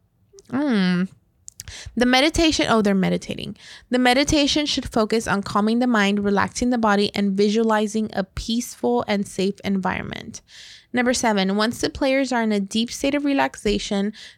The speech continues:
the group leader should instruct them to visualize a staircase leading down to a door. Okay,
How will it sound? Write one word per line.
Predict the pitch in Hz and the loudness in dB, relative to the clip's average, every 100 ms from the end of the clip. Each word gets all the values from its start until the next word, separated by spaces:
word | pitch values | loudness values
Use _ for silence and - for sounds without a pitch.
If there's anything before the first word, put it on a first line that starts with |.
| _ | _
the | 220 | -2
group | 214 240 247 | 2 0 2
leader | 233 226 226 | 0 2 2
should | 220 226 | 2 0
instruct | - 202 - 214 214 - | 0 -2 -2 -2 -2 -2
them | 196 202 | -4 -2
to | - 196 | -2 0
visualize | 202 208 240 247 240 247 247 | 2 2 0 2 2 0 -2
a | 202 | -6
staircase | - - 196 202 233 226 - 202 | -4 -2 -2 0 0 -2 -2 -2
leading | 196 196 196 | 0 2 0
down | 196 190 190 | 0 0 -2
to | 202 | -2
a | 196 | -2
door. | 190 92 - - _ _ _ _ _ _ _ _ - - | 0 -2 -2 -6 _ _ _ _ _ _ _ _ -16 -6
Okay, | 202 - | -4 -4